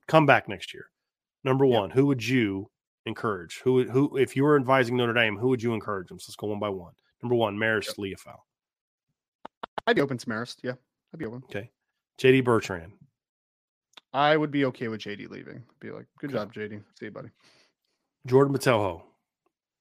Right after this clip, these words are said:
Speaker 2: <sighs> Such a tough one. Um, if the buy-in's there, then I would say yes. But if not, then I'll let him go.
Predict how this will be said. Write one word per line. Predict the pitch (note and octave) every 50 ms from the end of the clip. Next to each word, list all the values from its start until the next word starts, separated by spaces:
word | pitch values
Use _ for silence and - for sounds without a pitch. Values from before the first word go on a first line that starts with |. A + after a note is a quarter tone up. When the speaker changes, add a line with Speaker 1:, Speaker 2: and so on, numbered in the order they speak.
| _ _ _
Speaker 2:
<sighs> | - - - - - _ _ _ _ _ _ _ _
Such | - - - - -
a | C3
tough | - - G#2+ A#2+ - _
one. | A#2+ A2+ A2 A2 G#2+ A2 A#2+ _ -
Um, | B2+ C#3+ D3+
if | F3 F3 -
the | F3+
buy-in's | D3+ E3 D#3 E3+ F3+ F3+ F3 F3 E3+ C3+ A#2+
there, | B2+ C3+ C3+ C3+ C#3 C#3 C3+
then | B2+ B2+ A#2+
I | A#2+ A#2+ A#2
would | A2+ A2+ -
say | - A2+ G#2
yes. | G#2 G#2 G#2 G2 G2+ G#2 - - -
But | - G#2+
if | G#2+ G#2 _
not, | G#2+ G#2+ G#2+ G#2+ G#2
then | - A2+ A2 A2
I'll | G#2 G#2+
let | G#2 G2
him | G#2 -
go. | - - -